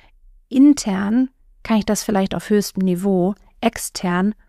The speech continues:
bräuchte ich mal den ein oder anderen Tipp, den ein oder anderen Ratschlag und um ehrlich zu sein, brauche ich hier in meinem Team eine Person, die uns das vielleicht erstmal beibringt. Wie können wir überhaupt starten?“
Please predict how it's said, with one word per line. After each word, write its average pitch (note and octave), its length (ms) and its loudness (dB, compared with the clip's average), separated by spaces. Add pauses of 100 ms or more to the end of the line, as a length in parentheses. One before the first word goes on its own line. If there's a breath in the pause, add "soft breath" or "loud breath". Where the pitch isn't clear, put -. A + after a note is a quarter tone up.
(140)
bräuchte F#3+ 360 -4
ich F#3 100 -8
mal F#3+ 140 0
den F#3+ 160 0
ein F#3 200 0
oder F3+ 200 -2
anderen F3 320 0
Tipp, - 260 -4
den F3+ 160 -4
ein F3 180 -4
oder F3+ 180 -2
anderen F3+ 280 0
Ratschlag F3 520 -4
und F3+ 140 -4
um F3 100 -4
ehrlich - 300 -6
zu - 120 -12
sein, F#3 240 0
brauche F#3 260 -4
ich F3+ 80 -8
hier F#3 140 -6
in F3 80 -4
meinem E3 280 -2
Team B3 240 -4
eine G#3+ 120 -2
Person, F3+ 520 -6
die F3 140 -8
uns E3 180 -10
das - 200 -12
vielleicht E3+ 320 -8
erstmal - 320 -8
beibringt. F#3 760 -6 (400 loud breath)
Wie F#3+ 240 -4
können G3+ 340 0
wir F#3+ 140 -2
überhaupt F3 480 -8
starten?“ - 640 -10